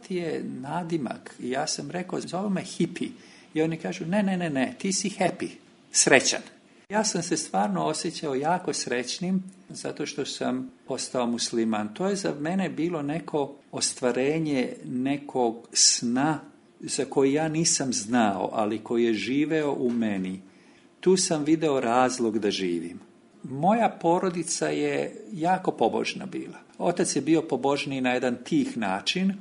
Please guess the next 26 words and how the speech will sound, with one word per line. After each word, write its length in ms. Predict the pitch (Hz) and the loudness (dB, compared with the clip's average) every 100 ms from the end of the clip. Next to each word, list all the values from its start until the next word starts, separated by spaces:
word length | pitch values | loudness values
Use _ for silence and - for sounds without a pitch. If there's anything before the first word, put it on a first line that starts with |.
| - | -8
međutim 460 | 131 123 156 147 123 | -6 0 0 0 0
baka, 520 | 127 123 135 - 127 | 4 4 4 0 -4
deka, 760 | 113 117 123 123 - 123 123 - - | 0 0 0 -4 0 2 2 -4 -10
majka, 580 | 123 131 135 139 131 123 | 0 4 4 2 0 0
oni 180 | 143 151 | 0 -4
su 200 | 151 147 | -2 -4
bili 400 | 131 143 143 143 | -2 -2 0 0
aktivno 500 | 143 - - 123 120 | -2 -4 -4 -2 -2
pobožni. 580 | - 104 - 113 - 127 - - | -2 -4 -4 -6 -6 -8 -12 -8
Popa 320 | - 131 131 123 | 2 2 2 -2
je 80 | |
dolazio 480 | 107 113 127 131 120 | 0 -2 -2 -4 -6
na 140 | 110 110 | -6 -6
slavu 460 | - 135 165 156 | -4 2 2 2
moga 580 | 131 120 113 110 107 107 - - | 0 0 0 0 -2 -2 -14 -4
dede 340 | 123 139 127 117 - | 0 0 -2 -4 -2
Kuzmana 440 | 127 110 117 95 | -2 0 -2 -2
i 80 | 95 | -2
Damjana 640 | - 120 170 196 190 180 - _ | 0 0 2 2 2 0 -10 _
i 360 | 131 120 117 123 | 0 4 4 2
na 160 | 127 117 | 0 -2
slavu 380 | - 131 123 117 | 0 0 0 0
moga 300 | 123 110 110 | 0 0 4
oca 420 | 123 147 - 127 | 2 2 0 2
Arhangela 800 | 113 113 - 113 107 104 101 101 - | 2 0 -6 -4 -2 -2 -2 -6 -6
Mihajla. 580 | 110 - 147 190 190 | -6 -2 0 0 0